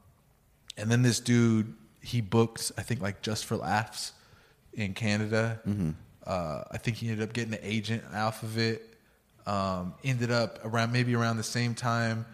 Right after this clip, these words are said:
Speaker 1: he got an audition for America's Got Talent, and he was ready for it.
Speaker 2: Yeah.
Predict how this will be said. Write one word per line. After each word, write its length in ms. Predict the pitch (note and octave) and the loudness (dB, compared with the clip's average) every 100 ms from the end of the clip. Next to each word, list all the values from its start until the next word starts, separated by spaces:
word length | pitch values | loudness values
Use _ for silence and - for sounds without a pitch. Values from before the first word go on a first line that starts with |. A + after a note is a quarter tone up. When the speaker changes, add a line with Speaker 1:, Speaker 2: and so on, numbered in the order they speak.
| - - - | -18 -20 -16
Speaker 1:
he 280 | - B2 A2+ | -8 -4 0
got 320 | A#2 A2 F#2+ | 4 4 4
an 120 | A2+ | 2
audition 760 | G#2+ G#2 A2 G#2+ A2+ G#2 G2+ F#2+ | 2 2 0 0 0 -2 -2 -6
for 480 | - - G#2+ G2+ G2 - | -12 -6 -2 0 -2 -2
America's 560 | G#2+ G#2+ G#2+ G#2 A2 G#2 | 4 6 8 8 4 8
Got 260 | G#2+ F#2 | 8 6
Talent, 500 | - G#2 G#2+ G#2+ A2 - - - - _ _ - - | 4 6 6 6 2 -2 -20 -20 -20 _ _ -20 -4
and 640 | G#2+ G2+ F#2+ F2+ F2 D2+ - - _ - | 2 4 4 2 -2 -6 -12 -20 _ 6
he 100 | D#3 | 8
was 140 | G3+ | 10
ready 220 | E3 A3 G#3 | 8 6 4
for 300 | - F#2+ D#2 | 0 -2 -4
it. 100 | - | -2
Speaker 2:
Yeah. 360 | G#2 G#2+ E2 | 6 8 8